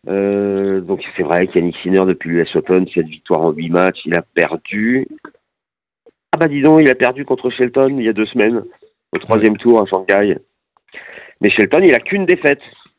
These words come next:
Speaker 1: C'est contre Korda en quart à Shanghai, sept six au troisième. Donc, en fait, deux joueurs en feu.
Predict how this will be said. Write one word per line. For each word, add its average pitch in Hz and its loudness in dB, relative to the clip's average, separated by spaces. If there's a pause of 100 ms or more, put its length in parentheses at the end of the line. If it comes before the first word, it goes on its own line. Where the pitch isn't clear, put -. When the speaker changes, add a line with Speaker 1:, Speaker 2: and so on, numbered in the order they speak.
(140)
Speaker 1:
C'est 107 -12
contre 113 -4
Korda 135 2
en 110 -6
quart 139 -4
à 127 -4
Shanghai, 113 -6
sept 117 -8
six 127 -14
au 127 -2
troisième. 120 0 (540)
Donc, 101 0
en 104 0
fait, 147 0
deux 127 4
joueurs 139 2
en 139 0
feu. 120 -4